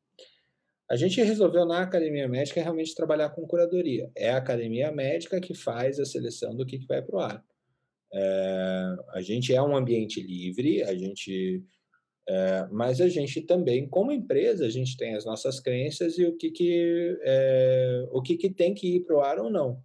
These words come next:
E a gente é bem claro quanto a isso. Quando vem alguém falar,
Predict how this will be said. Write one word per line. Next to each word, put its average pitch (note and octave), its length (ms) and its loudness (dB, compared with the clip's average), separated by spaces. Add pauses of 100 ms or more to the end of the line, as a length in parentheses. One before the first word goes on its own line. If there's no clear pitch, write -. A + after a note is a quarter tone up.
E G#3 100 -2
a D4 40 4
gente D#4+ 260 0
é - 20 0
bem G3+ 240 0
claro F3+ 400 0
quanto A#2+ 220 -4
a G2+ 80 0
isso. - 300 -12 (440)
Quando F#3+ 280 6
vem F#3 240 4
alguém D#3 340 4
falar, A#2+ 480 0